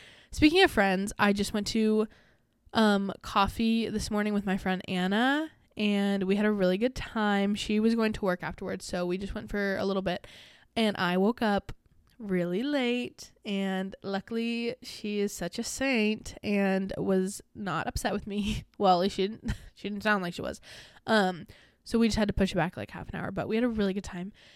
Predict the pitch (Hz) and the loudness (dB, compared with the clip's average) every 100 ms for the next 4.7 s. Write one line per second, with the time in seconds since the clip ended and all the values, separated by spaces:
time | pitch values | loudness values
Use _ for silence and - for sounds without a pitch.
0 | - _ _ 240 233 220 208 202 190 190 | -20 _ _ 0 2 4 2 2 0 -2
1 | 208 247 - - - 185 180 220 - - | -4 -6 -8 -10 -6 -4 -2 -4 -8 -12
2 | _ _ _ _ _ _ - - - - | _ _ _ _ _ _ -20 -16 -8 0
3 | 240 208 180 180 196 - - - 214 185 | 4 4 2 -2 -4 -6 -18 -4 0 2
4 | 131 226 208 190 185 - | 2 0 0 0 0 -2